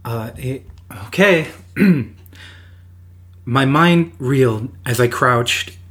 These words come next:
hand outstretched toward Arlen, my mind reaching inward for some last drop of magic, hoping against hope. She now lay motionless, her golden hair spilled out of her shattered helm. But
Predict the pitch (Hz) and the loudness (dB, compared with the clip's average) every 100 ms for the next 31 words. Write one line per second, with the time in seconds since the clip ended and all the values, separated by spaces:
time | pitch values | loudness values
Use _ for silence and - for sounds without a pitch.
0 | - - - 156 147 135 131 - - 135 | -20 -10 0 2 4 2 0 -2 -2 0
1 | 123 - - - - - - - 120 117 | 0 -2 -6 -8 -18 -20 -12 -2 -2 0
2 | 113 107 101 110 - - - - - - | -2 -2 -6 -10 -12 -20 -20 -20 -20 -20
3 | - 127 139 147 160 147 160 160 156 151 | -4 0 4 4 4 4 2 2 2 4
4 | 156 131 123 120 - 120 135 117 123 131 | 4 6 4 2 -2 0 2 2 2 0
5 | - - 123 120 101 113 110 107 107 - | -2 0 0 0 -2 -2 -4 -6 -8 -2
6 | 165 170 165 170 - 123 127 - - 110 | 0 2 0 0 -2 0 0 -2 -4 -6
7 | - - - - - - - - - - | -6 -18 -20 -20 -20 -20 -20 -20 -20 -6
8 | - 135 135 131 127 127 - - 123 131 | 0 2 4 4 2 0 -4 -6 0 4
9 | 123 131 147 - 110 101 117 - - - | 4 4 4 0 -4 -4 -6 -8 -12 -18
10 | - - - - 117 110 135 127 135 120 | -20 -20 -20 -6 -4 0 2 2 2 2
11 | 131 123 - 127 120 117 113 113 110 - | 2 0 -2 0 2 2 2 0 0 0
12 | 113 110 117 113 113 110 117 - - - | 0 0 -2 -2 -2 -4 -6 -10 -20 -20
13 | - - - - - - 113 - | -20 -20 -20 -20 -12 -2 -2 -2